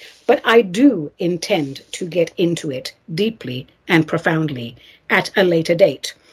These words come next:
But if you flip through the protocols of the learned elders of Zion,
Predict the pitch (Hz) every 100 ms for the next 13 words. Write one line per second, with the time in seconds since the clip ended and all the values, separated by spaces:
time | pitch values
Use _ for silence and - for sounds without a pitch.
0 | _ _ _ _ _ _ _ - - 226
1 | 262 311 349 - 285 254 - - 208 214
2 | 180 151 156 _ _ - 196 220 202 175
3 | 170 160 156 170 160 170 160 160 180 170
4 | 160 160 156 165 151 147 147 165 147 -
5 | 120 180